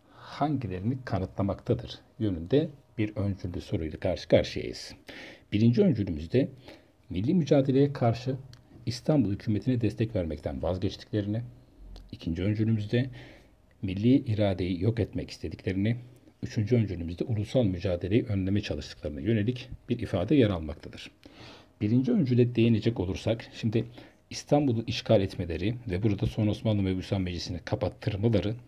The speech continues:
arkadaşlar, İstanbul hükümetine destek vermekten vazgeçtikleri anlamına gelmemektedir.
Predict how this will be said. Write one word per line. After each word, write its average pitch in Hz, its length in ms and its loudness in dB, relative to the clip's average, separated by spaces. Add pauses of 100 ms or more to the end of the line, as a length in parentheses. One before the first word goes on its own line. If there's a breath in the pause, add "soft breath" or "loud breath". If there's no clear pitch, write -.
(120)
arkadaşlar, 87 560 -2 (420 loud breath)
İstanbul 117 440 2
hükümetine 113 560 0
destek 113 360 -2
vermekten 110 460 0
vazgeçtikleri 104 640 -2
anlamına 98 540 -4 (120)
gelmemektedir. 82 760 -2